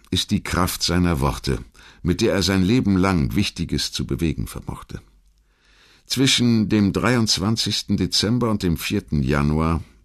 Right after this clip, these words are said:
diktiert er seiner Sekretärin in den Block, was heute als sein politisches Testament bezeichnet wird. Darin warnt er vor dem wachsenden Einfluss Stalins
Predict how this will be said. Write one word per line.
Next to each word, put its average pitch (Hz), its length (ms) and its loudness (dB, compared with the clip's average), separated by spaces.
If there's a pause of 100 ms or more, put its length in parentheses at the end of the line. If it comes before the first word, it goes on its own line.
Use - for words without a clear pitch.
diktiert 120 480 0
er 95 160 0
seiner 87 320 0
Sekretärin 85 800 0
in 110 240 0
den 80 240 2
Block, 87 300 -2 (400)
was - 220 0
heute 104 360 0
als 71 240 -2
sein 76 280 0
politisches 73 840 -2
Testament 67 580 -2
bezeichnet - 640 -8
wird. - 260 -16 (720)
Darin 87 400 2
warnt 85 400 0
er 62 260 -2
vor 67 220 -4
dem 65 220 -2
wachsenden 76 580 -2
Einfluss 82 540 -2
Stalins 85 600 0